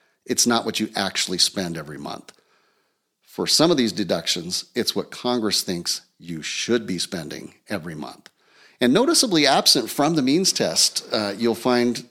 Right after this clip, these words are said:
<laughs> are some expenses that you have that are just not there. Stuff like money for Christmas, money for birthdays, vacations, dance class for your kids, or maybe the cost for your kids' sports,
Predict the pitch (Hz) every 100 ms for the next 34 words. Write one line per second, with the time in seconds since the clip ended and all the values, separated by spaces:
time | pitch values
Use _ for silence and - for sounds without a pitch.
0 | - 135 117 120 - - 135 120 - 135
1 | 131 101 98 104 107 160 120 101 110 95
2 | 107 107 95 87 139 160 107 107 - -
3 | - 123 - 120 104 98 - 90 92 98
4 | 156 240 226 - - - _ _ _ -
5 | 90 101 160 220 220 78 - - - _
6 | _ _ _ _ 104 123 180 190 185 98
7 | 64 - - - 156 - - 147 143 175
8 | 170 165 220 190 113 82 - 87 90 -
9 | _ _ _ - 90 95 110 110 117 113
10 | - - 117 113 - 143 139 139 - 156
11 | 160 - 214 175 - -